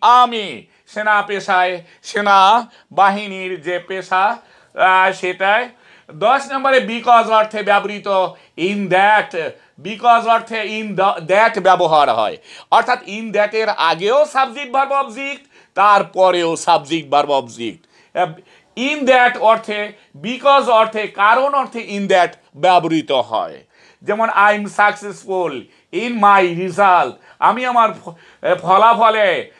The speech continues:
সফল। In that, because my teacher helps me, কারণ আমার শিক্ষক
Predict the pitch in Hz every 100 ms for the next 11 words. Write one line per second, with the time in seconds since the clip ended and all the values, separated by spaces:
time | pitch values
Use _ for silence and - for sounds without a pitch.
0 | _ - - 220 240 285 269 180 123 92
1 | _ _ - 220 285 285 277 262 233 175
2 | 135 - _ _ 170 277 262 226 180 139
3 | 101 _ _ 143 151 196 269 294 285 254
4 | 170 - 269 269 254 233 214 208 208 202
5 | 165 202 185 175 156 117 95 _ _ -
6 | 180 226 233 208 180 190 214 208 196 202
7 | - 208 202 214 196 160 110